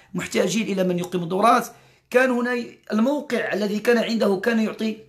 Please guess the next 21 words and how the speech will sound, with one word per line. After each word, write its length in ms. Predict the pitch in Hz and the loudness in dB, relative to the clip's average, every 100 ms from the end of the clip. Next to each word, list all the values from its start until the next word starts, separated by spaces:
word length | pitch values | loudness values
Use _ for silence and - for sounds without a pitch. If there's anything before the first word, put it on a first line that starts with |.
| _ - | _ 0
اسم، 280 | 285 - 233 170 - - _ | 0 2 0 0 -6 -20 _
لأن 120 | 180 | -2
الناس 200 | 196 202 | -2 0
لا 80 | 202 | 0
يعرفون 500 | 208 180 214 160 156 156 | 2 0 2 6 6 6
حقيقة، 460 | - - 196 160 156 | 2 -2 2 4 4
فقط 240 | 160 - | 0 -4
يرون 320 | 214 220 202 | -2 0 0
بعض 240 | 190 151 170 | -2 -4 -6
الجزئيات، 920 | 175 180 - 208 208 233 254 240 - - _ _ - | -10 -10 -10 -8 0 4 4 2 -2 -14 _ _ 0
كبعض 380 | 247 240 175 190 | 2 4 0 0
المغاربة 480 | 208 202 220 214 208 | 2 2 2 0 -2
الذين 260 | 208 202 | -2 -2
يضعون 600 | 202 196 185 180 196 208 190 - _ - | -2 -4 -4 -4 -2 -2 -4 -8 _ -20
ثانية، 760 | - - 214 208 202 202 196 190 - | -18 -4 4 4 4 2 2 0 -4
خمس 240 | - 196 143 | -4 -4 -4
دقائق، 440 | 190 - 208 - | -2 2 2 2
سبع 240 | - 175 139 | -6 -8 -4
دقائق 440 | 180 - 196 208 | -2 2 0 0
في 140 | - | -6
الجلسة، 600 | 190 170 208 208 214 190 | -8 -4 -4 -2 -2 -4